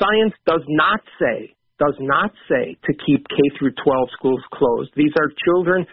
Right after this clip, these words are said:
with virtually no risk of serious disease or, or, you know, hospitalization. And there is some suggestion, although I, I don't know, the data's not out yet on this, that there's actually a low level of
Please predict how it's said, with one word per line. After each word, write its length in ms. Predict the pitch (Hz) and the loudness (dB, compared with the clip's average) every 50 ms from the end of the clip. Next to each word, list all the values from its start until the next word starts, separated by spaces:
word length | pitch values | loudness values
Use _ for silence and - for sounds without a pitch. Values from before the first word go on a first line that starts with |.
| - - - | -16 -10 -2
with 140 | 135 147 151 - - _ _ 117 | 0 0 0 -2 -6 _ _ -10
virtually 640 | 120 151 165 185 185 - - 190 185 175 160 151 139 | -2 0 0 0 0 0 0 2 4 4 4 4 2
no 320 | 131 139 147 170 190 208 190 | 2 2 4 4 2 0 2
risk 320 | 175 175 190 175 - - - - - | 2 2 2 0 -2 -4 -14 -12 -10
of 80 | 156 127 - - - | -10 -10 -8 -4 -2
serious 240 | 143 147 160 165 160 - | 2 2 4 4 2 2
disease 480 | - 151 139 - 151 139 139 139 139 139 - - _ - - _ _ _ _ - | 0 -2 0 2 4 4 6 4 4 2 -2 -10 _ -20 -20 _ _ _ _ -2
or, 320 | - 151 139 - - _ _ - | 0 0 0 0 -4 _ _ -2
or, 480 | 151 135 135 135 135 135 131 131 - | 0 2 2 2 2 0 0 -2 -2
you 100 | 165 147 | -2 0
know, 140 | 143 131 131 131 - - 143 156 | 0 0 0 -2 -2 0 0 0
hospitalization. 960 | 160 - - - 151 147 131 120 - 151 160 180 185 - - 123 117 - - - - - - - - | 0 -2 -2 0 2 2 2 2 2 2 2 2 0 0 -4 -6 -6 -6 -12 -16 -20 -20 -20 -12 -4
And 180 | - 143 156 156 | 0 2 2 4
there 140 | 151 160 151 | 4 4 2
is 80 | 139 - - | 0 0 -2
some 140 | 160 180 240 233 - | -2 0 0 -2 -2
suggestion, 500 | 175 135 - 123 120 120 - - 143 139 131 | -4 -2 0 -2 -2 -2 -2 0 0 2 2
although 180 | 135 127 131 131 | 2 2 2 2
I, 140 | 131 135 135 - | 0 0 0 0
I 100 | 143 147 | 0 0
don't 220 | 143 139 135 120 | 0 0 0 -2
know, 80 | 131 139 | -4 -2
the 160 | 139 160 151 | 0 0 0
data's 320 | 127 165 165 156 143 131 123 | 2 2 2 2 2 0 0
not 220 | 135 - 147 139 | 0 -2 0 0
out 160 | 131 156 220 226 180 | 0 0 0 2 2
yet 80 | 147 127 | 2 0
on 160 | 123 131 131 | 0 -2 -4
this, 80 | 131 - - | -4 -2 -2
that 80 | 127 - | -4 -2
there's 220 | - 135 131 139 147 | 0 0 2 2 2
actually 400 | 147 135 - - 139 135 127 123 | 0 0 0 2 2 4 4 2
a 80 | 120 | 2
low 240 | 120 123 135 139 139 | 2 2 2 2 2
level 340 | 139 131 131 127 127 131 127 | 2 2 2 0 0 0 0
of 80 | 113 | -2